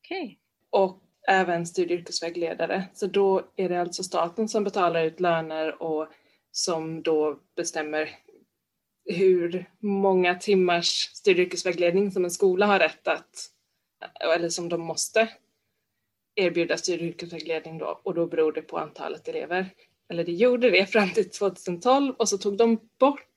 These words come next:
Speaker 2: det, för då var det ju alltså, eh, fortfarande ekonomisk kris och skulle sparas in, så det togs bort och det försvann en del tjänster och sedan dess har det varit många som har kämpat för att få tillbaka det. Och det är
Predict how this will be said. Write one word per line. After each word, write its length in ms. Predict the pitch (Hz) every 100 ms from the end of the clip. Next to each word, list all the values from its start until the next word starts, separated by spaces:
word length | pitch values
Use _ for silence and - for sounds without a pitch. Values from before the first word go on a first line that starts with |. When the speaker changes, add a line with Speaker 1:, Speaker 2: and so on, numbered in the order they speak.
| -
Speaker 2:
det, 240 | 185 165 190
för 60 |
då 100 | 185
var 240 | 185 180 180
det 60 |
ju 60 | 180
alltså, 300 | 175 - 190
eh, 1300 | 185 185 _ - - - _ _ _ - - - -
fortfarande 440 | 214 202 208 196 202
ekonomisk 520 | 202 214 202 208 -
kris 440 | 233 233 220 - 214
och 360 | 208 208 208 190 -
skulle 300 | - 208 208
sparas 440 | - 196 196 202
in, 340 | 226 254 269
så 160 | 262 220
det 240 | 226 220
togs 400 | - 220 208 -
bort 440 | 247 277 - _ -
och 80 | 208
det 60 |
försvann 500 | 208 214 - 208 196
en 140 | 202 190
del 220 | 185 175
tjänster 840 | 208 185 170 - 185 170 165 -
och 220 | 180 170 170
sedan 180 | 190
dess 260 | 175 170 -
har 60 | 175
det 100 | 170
varit 440 | 165 - - - _ _ _ _ _ _ _ _ - - _ _ -
många 380 | 208 190 180 185
som 140 | 196
har 80 | 175
kämpat 400 | 175 170 - -
för 120 | 170
att 160 | 165 156
få 120 | 180
tillbaka 500 | 185 170 156 - 196
det. 240 | - 180 - _ _ -
Och 120 | 185
det 280 | 185 180 185
är 140 | 180